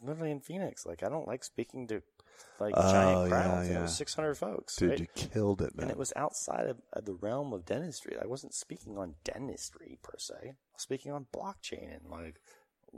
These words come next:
Speaker 1: you know, and the
Speaker 2: By
Speaker 1: dis-,
Speaker 2: the way, li-
Speaker 1: disruption of dentistry.
Speaker 2: by the way, like,
Speaker 1: Yes.
Speaker 2: I talk so much crap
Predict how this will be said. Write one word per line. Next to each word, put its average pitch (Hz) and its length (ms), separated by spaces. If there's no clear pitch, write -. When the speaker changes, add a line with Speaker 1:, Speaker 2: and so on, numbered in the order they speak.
Speaker 1:
you 104 120
know, 92 260
and 92 180
the 87 340
Speaker 2:
By 104 160
Speaker 1:
dis-, 123 80
Speaker 2:
the 107 100
way, 95 400
li- 87 80
Speaker 1:
disruption 135 480
of 107 80
dentistry. 127 800
Speaker 2:
by 101 180
the 107 140
way, 95 320
like, 85 300
Speaker 1:
Yes. - 120
Speaker 2:
I 98 200
talk - 380
so - 300
much 98 240
crap 90 480